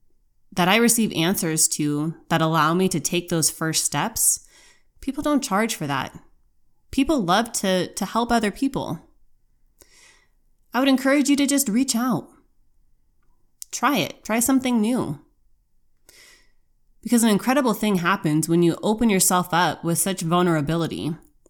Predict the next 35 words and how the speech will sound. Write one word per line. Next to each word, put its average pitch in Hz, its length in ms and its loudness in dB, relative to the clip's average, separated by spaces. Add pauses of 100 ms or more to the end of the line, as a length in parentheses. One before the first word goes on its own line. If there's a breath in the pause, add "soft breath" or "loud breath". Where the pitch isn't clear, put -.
(1300 loud breath)
And 185 140 4
the 180 60 6
gifts 226 220 2
that 220 120 0
you 202 120 -2
receive 202 320 2
on 185 100 2
the 147 80 0
back 165 300 0
end 196 320 0
from 139 180 0
that 135 360 -4 (1600 soft breath)
are 226 100 4
the 220 120 4
excitement 254 460 4
that 208 160 2
other 208 180 2
people 214 440 -2
have 170 600 -2
in 180 160 4
you 185 260 2
sharing 196 480 2
a - 40 -2
similar 208 380 2
interest 175 500 0
to 151 100 -4
them. 156 400 -4 (2750 soft breath)
And 190 100 2
when 220 100 6
you're 247 80 6
able 294 140 4
to 240 60 2
lean 185 260 4
into 165 280 2
that, - 360 -8